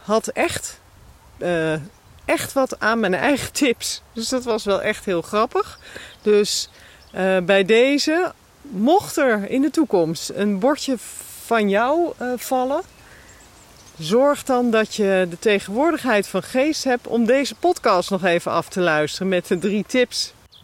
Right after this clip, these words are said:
Dat hielp me echt. Ik kreeg er nieuwe moed van. En na ben ik gewoon koffie gaan drinken en had ik eigenlijk verder een prima dag. Dus doe er je voordeel mee.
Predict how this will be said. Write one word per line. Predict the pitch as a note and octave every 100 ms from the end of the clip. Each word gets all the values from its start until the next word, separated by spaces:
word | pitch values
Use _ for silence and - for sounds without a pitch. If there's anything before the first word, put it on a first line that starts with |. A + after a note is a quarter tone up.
| - -
Dat | - G#3+
hielp | - C#4 F4 D#4+
me | A#3+ -
echt. | - A3 - -
Ik | G3+
kreeg | - A#3+ A#3
er | F#3
nieuwe | F3+ C4 E4+
moed | A#3 G#3+ D4
van. | - E3+ C#3+ D#3 G#3+
En | F#3 G3
na | A3 A3 G3 - -
ben | - F#3+
ik | F#3+
gewoon | - F3+
koffie | E3+ A3+ F#3 G#3
gaan | G#3 F#3
drinken | F3 F3+ F3+ F3 E3+
en | D3+ E3
had | F3 E3
ik | D#3
eigenlijk | A#2+ D#3+ E3 -
verder | - E3 D#3+ C#3+
een | D#3 -
prima | - F3+ G3+ D#3+
dag. | C3+ B2+ - - -
Dus | E3+ F#3+ -
doe | D#3+ E3+ E4+
er | D4+
je | B3
voordeel | - D#4 C#4+ D#3 C3+
mee. | C#3+ C#3 C3+